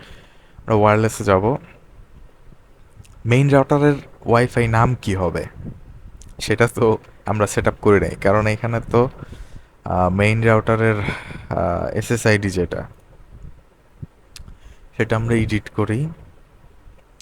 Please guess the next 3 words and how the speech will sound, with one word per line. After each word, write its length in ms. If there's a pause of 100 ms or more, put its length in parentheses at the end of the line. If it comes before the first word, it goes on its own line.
এডিট 440
করে, 440 (2750)
আহ, 640